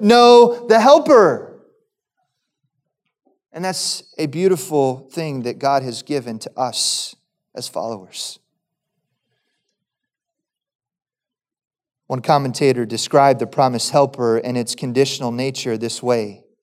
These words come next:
I wanna, this is important, so hang with me here as I just read a couple lines. "Jesus knew very well that the requirement of love and keeping his commands would necessi-,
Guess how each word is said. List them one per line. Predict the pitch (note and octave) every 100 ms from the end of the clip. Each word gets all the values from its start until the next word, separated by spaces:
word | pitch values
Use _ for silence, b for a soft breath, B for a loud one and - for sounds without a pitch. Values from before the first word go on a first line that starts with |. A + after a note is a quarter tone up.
| _ _
I | - _ _
wanna, | B2 A#2 G#2+ - _ _
this | C3+ B2+
is | C3+
important, | A#2+ D#3 C3+ G2 G2+
so | - A#2+ G#2+ b b
hang | - D3+
with | C3 C#3 C#3
me | B2
here | B2 A#2
as | A2+
I | A#2
just | A#2 -
read | B2 B2
a | A2
couple | B2 A#2 A2
lines. | A2 G#2+ G2 - - - _ _ _
"Jesus | - E3+ E3+ D#3+ -
knew | D#3+ F3 E3+
very | C3+ D#3+ D#3+
well | C#3 E3+ C#3 B2 D3+ D#3 - b b
that | - C#3
the | D#3
requirement | C#3 C#3 F#3 F3+ F#3 F#3 F#3 -
of | C#3 C3
love | C#3+ E3+ F3 F3 D#3
and | - C#3+
keeping | C3 F#3 D#3+ D#3+
his | D#3 -
commands | E3+ D3 E3 E3+ C#3 A#2+
would | C#3 C#3+
necessi-, | C#3 - E3 - D3